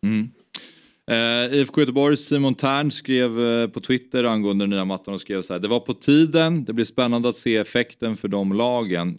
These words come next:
Jag tror att det är en klart större fördel för oss än andra."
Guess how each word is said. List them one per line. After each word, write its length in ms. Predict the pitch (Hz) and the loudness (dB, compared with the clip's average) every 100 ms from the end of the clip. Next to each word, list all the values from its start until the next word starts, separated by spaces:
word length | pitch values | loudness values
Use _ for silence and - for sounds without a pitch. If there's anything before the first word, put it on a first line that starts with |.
| - | -8
Jag 140 | 95 | -8
tror 160 | - 95 | -4 -4
att 100 | - | -2
det 60 | |
är 60 | 98 | -2
en 100 | 95 | -2
klart 400 | - 123 120 - | -2 -2 -2 -6
större 400 | - - 98 92 | -8 -2 -2 -2
fördel 420 | - 95 87 87 | -2 -2 0 -2
för 160 | - 87 - | -4 -12 -4
oss 480 | 135 - - - - | -4 -2 -10 -12 -10
än 400 | 92 87 85 85 - _ | -6 -2 -2 -4 -8 _
andra." 460 | 113 110 92 80 | -4 -2 -2 -4